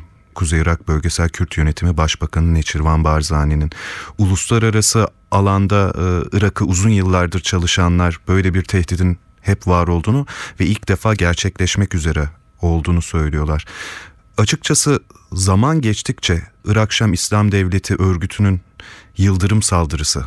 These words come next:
tırnak içinde, e, biraz soğudukça ortaya çıktı ki aslında bu bir işid terör örgütü saldırısı kadar basit çözümlenebilecek bir olay değil. Irak'ta nüfus yapısına baktığımız zaman, e, Irak'ta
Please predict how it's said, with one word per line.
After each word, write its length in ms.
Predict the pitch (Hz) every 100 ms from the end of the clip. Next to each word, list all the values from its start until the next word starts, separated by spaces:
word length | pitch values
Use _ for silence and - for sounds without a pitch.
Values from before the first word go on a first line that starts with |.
| 78
tırnak 380 | - 87 82 -
içinde, 420 | - 87 80 78 - - - -
e, 60 | 92 90 87 87 85 82
biraz 240 | 117 143 117
soğudukça 680 | - 98 95 117 - 76 82 104 - - - -
ortaya 480 | 104 101 - 120 113 - -
çıktı 360 | - - -
ki 220 | 180 127 117 -
aslında 440 | - 104 - 110
bu 120 | 110 104
bir 300 | 110 - - _ _ _ -
işid 260 | 117 - - - - -
terör 280 | 104 101 104
örgütü 360 | 98 90 -
saldırısı 520 | - 95 87 90 - -
kadar 360 | 92 90 82
basit 440 | 92 - - - - _ -
çözümlenebilecek 960 | 95 78 87 87 85 87 78 87 -
bir 60 | 85
olay 380 | 82 85 80 78
değil. 200 | 80 80 - - - - - -
Irak'ta 400 | 101 107 107 -
nüfus 360 | 107 104 113 -
yapısına 440 | 104 - - 101
baktığımız 500 | 95 95 - 110 127
zaman, 300 | 123 101 90 90 - -
e, 40 | 95 90 -
Irak'ta 520 | 101 98 98 - 120